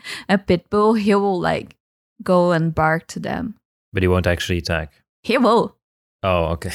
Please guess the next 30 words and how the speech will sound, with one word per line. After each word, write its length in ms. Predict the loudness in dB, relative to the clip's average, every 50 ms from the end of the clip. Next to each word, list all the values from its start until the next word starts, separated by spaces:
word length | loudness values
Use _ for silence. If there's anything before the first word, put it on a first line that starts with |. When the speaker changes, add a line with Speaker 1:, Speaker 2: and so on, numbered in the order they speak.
| -12 -14 -18
Speaker 2:
<laughs> 160 | -20 -12 -6
Goddamn. 480 | -4 -4 -4 -4 -4 -4 -4 -4 -6 -8 -10 -10 -12 -16 -20 _ _ _ _ _ _ -20 -18 -18 -14 -6 -2
Speaker 1:
Like, 180 | 0 0 0 2
we 120 | 0 0
used 260 | 0 0 -2 -2 -2 -2
to 100 | 0 0
have 260 | 2 2 2 2 2
a 60 | 0
German 440 | 0 0 0 0 0 0 0 0 0 0
Shepherd, 480 | -2 -4 -4 -4 -4 -4 -6 -6 -6 _ _ _
like, 180 | -10 -10 -10 -10 -10
at 80 | -6 -4
home, 360 | -2 -2 0 0 -2 -2 -4 _ _ _ _ _ _ -4
and 200 | 0 2 4 4
he 240 | 2 2 0 0 0
used 360 | 0 0 0 0 0 0 -2 -2
to 120 | -2 -2
fight 400 | -2 -2 0 2 2 2 2 0
with 160 | -2 -4 -4 -2
him 200 | -2 -2 -2 -2
all 160 | -2 -2 -4
the 100 | -6 -8
time. 400 | -8 -6 -6 -4 -4 -4 -4 -6 -8 _ _ _ -16
<laughs> 220 | -16 -16 -14 _ -4
One 320 | 0 0 2 2 2 0
time 240 | 2 2 2 2 2
he 100 | 2 4
almost, 460 | 2 2 2 0 -2 -2 -2 -4 -4 -4 -4 -4 -8 _ _ _ _ _ -12 -10 -10
<laughs> 580 | -10 -10 -10 -10 -10 -12 -12 -12 -14 -12 _
uh, 280 | -2 0 0 2 0 0